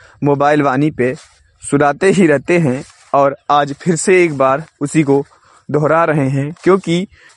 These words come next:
बताया जाता है कि बहराइच मोबाइल वाणी में जो बात रखी जाए, उसकी सुनवाई जल्द से जल्द की जाती है। और हमने यह अपने दैनिक जीवन में इसका उपयोग भी कई बार कर चुके हैं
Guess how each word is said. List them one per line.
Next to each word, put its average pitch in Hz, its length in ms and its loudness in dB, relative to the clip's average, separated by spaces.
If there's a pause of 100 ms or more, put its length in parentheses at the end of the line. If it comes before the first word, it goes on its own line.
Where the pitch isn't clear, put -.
(160)
बताया 170 400 2
जाता 185 340 0
है 196 160 2
कि 175 200 -2
बहराइच 165 720 0
मोबाइल 151 420 0
वाणी 147 300 0
में 147 240 -2 (480)
जो 160 300 2
बात 165 260 0 (160)
रखी 165 380 -2
जाए, 139 340 0 (460)
उसकी 170 360 -2
सुनवाई 151 500 2 (460)
जल्द 190 400 0
से 160 220 0
जल्द 151 380 0 (240)
की 190 140 2
जाती 151 400 0
है। 123 200 -2 (460)
और 175 220 2
हमने 185 400 0
यह 190 240 -2 (480)
अपने 185 420 0
दैनिक 175 420 0
जीवन 170 340 2
में 175 300 0 (240)
इसका 165 340 -2
उपयोग 160 500 2
भी 170 160 0
कई 151 240 0
बार 143 240 0
कर 151 200 0
चुके 139 300 -2
हैं 131 240 -10